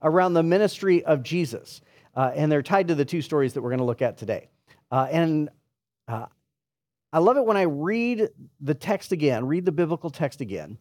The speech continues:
and I see things that I have never in my life seen before, that were always there, and yet in all of my previous readings of it just didn't jump out at me. And, and I saw this, uh, sort of amazing, beautiful bracketing that happens in the story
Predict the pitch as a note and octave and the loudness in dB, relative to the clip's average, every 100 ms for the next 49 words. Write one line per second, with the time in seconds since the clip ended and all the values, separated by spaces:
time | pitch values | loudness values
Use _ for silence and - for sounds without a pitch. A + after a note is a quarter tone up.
0 | _ _ _ F3+ D#3+ C#3 - - D4 D4+ | _ _ _ -2 0 -2 -8 -2 2 2
1 | - C#3+ F2+ F#2+ C3 - _ _ _ - | 4 0 0 -8 -12 -12 _ _ _ 0
2 | F#3 D3+ F3+ D3+ F3 D3+ - F3 G3+ G3+ | 0 0 -2 -2 -4 -6 -8 2 4 4
3 | G#3+ G3 F#3+ F#3 F3 - B3+ A#3 - G2+ | 4 4 4 4 2 -4 -4 -4 -6 -10
4 | - - - _ - F3 G3+ D3 F3 A3+ | -16 -20 -20 _ 2 4 4 2 4 6
5 | D4+ C#4 G3+ E3 F#3 F#3 F3+ - F3+ E3+ | 6 6 6 6 6 6 4 4 2 4
6 | F#3+ F3+ F3 E3+ D3+ - _ _ - C#4+ | 4 4 4 4 2 -4 _ _ 0 2
7 | B3+ A3+ E3+ G3+ A3 D#3+ D#3 D#3+ G3 C3+ | 4 4 4 2 2 2 2 2 -2 2
8 | F3+ G#3 F3+ C#3 C3 F3+ F3+ F#3+ F3+ G#2 | 4 4 -2 -2 0 2 2 0 0 -2
9 | - F#2+ - _ _ _ E3+ F3 F3+ F3 | -6 -18 -20 _ _ _ 0 2 2 0
10 | E3 A3+ A3 F#3+ E3+ D#3 C#3 - G3 D#3+ | 2 4 4 2 2 0 0 -2 -4 -2
11 | E3 F3+ B3 G#3 A3 G#3+ G3 - _ _ | 2 2 2 4 4 4 -2 -8 _ _
12 | _ - D#3 A3 C4 B3 A#3 C#3 A#2+ D#3+ | _ -12 -2 0 0 0 0 0 -2 0
13 | F#3 G3+ E3+ D#3 C#3+ C3+ D#3 D3+ C#3 C#3 | 0 0 0 2 2 0 -2 -2 -4 -2
14 | C3+ A#2+ - E3 D#3 D#3 D3+ C#3 | -2 -2 -4 -2 2 4 2 -2